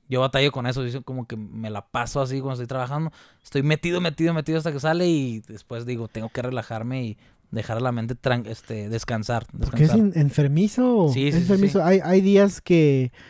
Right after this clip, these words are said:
Speaker 2: no salgo para nada de la casa y digo, "No manches, no, no", por lo menos ap-, la razón por la que adopté a Juno
Speaker 1: Ujú.
Speaker 2: es porque para balancear un poquito eso de que
Speaker 1: Claro.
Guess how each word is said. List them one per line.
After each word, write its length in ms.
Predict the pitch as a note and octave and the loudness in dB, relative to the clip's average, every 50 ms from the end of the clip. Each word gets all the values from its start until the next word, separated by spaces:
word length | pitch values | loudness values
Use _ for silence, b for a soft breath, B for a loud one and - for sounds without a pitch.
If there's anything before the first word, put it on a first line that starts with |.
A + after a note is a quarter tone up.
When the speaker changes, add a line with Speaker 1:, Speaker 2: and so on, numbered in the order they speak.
| B B B B B | B B B B B
Speaker 2:
no 160 | C#3 D#3 E3+ | 2 2 4
salgo 360 | - F#3+ F#3+ F#3+ F#3+ F#3 F3 | 6 6 6 8 6 6 4
para 260 | - D#3+ C#3+ C3 C3 B2+ | 2 0 0 0 0 0
nada 320 | C3+ D3 D#3 F3+ G3+ G#3 | 0 0 0 2 2 2
de 60 | F#3 D3 | 2 2
la 100 | C3 B2+ | 2 0
casa 340 | - D#3+ E3 - - F#3 | 0 0 0 2 2 2
y 80 | E3+ C#3+ | 4 4
digo, 220 | C3+ C#3+ C#3+ C#3+ | 4 4 2 2
"No 200 | C3 C3 C3+ C#3+ | 2 2 2 0
manches, 440 | C#3 C#3+ D3 E3 F3+ - - C3 A#2+ B2+ | 2 2 2 0 0 -2 -4 -6 -4 -2
no, 140 | C#3+ D3+ | -2 0
no", 180 | D3+ D#3+ E3 D#3 | 0 0 -2 -2
por 180 | C3 - C3 B2+ | -2 -2 -2 0
lo 100 | B2+ A#2+ | 0 2
menos 380 | C3 D#3 F#3 G3 G#3 G3 E3 D#3+ | 4 4 4 4 4 4 2 2
ap-, 180 | C3+ - - - B B B B B B B - | -2 -2 -4 -18 B B B B B B B -10
la 220 | E3 D3+ D3 D3 | -10 -8 -8 -8
razón 400 | C3+ C#3 C#3 - - - F#3 G3 | -10 -14 -16 -16 -12 -12 -12 -10
por 160 | - G3 F3+ | -10 -10 -8
la 120 | E3+ D#3 - | -8 -8 -6
que 160 | - D3+ C#3+ | -4 -6 -6
adopté 480 | C3+ C3+ C3+ C3 C3 B2 - - E3 F#3+ | -6 -8 -12 -12 -14 -12 -4 -2 0 0
a 80 | G#3 F#3+ D#3 | 0 -2 -2
Juno 420 | D#3+ F3+ F#3 F3+ F3+ G#3+ B3+ B3 | -4 -2 0 0 0 0 -2 -2
Speaker 1:
Ujú. 260 | - B2+ A#2+ A#2 B2+ A#2+ | -2 -2 -2 0 0 0
Speaker 2:
es 80 | A#2 | 0
porque 380 | G#2+ - D#3 C#3 - - C#3+ C3 | 0 -2 -4 -4 -2 -4 -6 -4
para 520 | - - C#3+ C#3 C#3 C3+ C3+ C3 C3 C3 B2 | -2 -2 -2 0 0 0 0 -2 -2 -2 -2
balancear 600 | C3 C3 B2+ B2+ C3 C3 B2+ - E3 E3 E3 F3 | -2 -2 -2 -2 -2 -2 0 0 2 2 4 2
un 80 | F3 | 2
poquito 420 | - E3+ - - F3 D3+ - E3+ E3 | 0 -2 -2 -2 -4 0 2 4 4
eso 240 | D#3+ D#3 - F3+ F3+ | 4 2 2 2 2
de 120 | E3+ D3+ | 2 2
que 220 | - - C#3 C3+ B2+ | 0 0 0 0 0
Speaker 1:
Claro. 200 | A#2 A2 G#2+ | -2 -4 -8